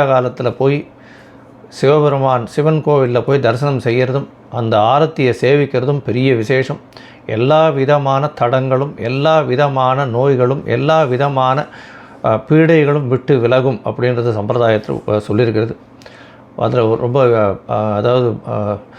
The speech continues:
அ, அதாவது உடல் நலம் பொருள் நலம் இது எல்லாத்துக்குமே வந்து இந்த பிரதோஷ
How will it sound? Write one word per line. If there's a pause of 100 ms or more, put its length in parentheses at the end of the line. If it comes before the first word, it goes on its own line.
(1040)
அ, (460)
அதாவது (160)
உடல்
நலம் (100)
பொருள்
நலம் (120)
இது (100)
எல்லாத்துக்குமே (100)
வந்து (1900)
இந்த (1600)
பிரதோஷ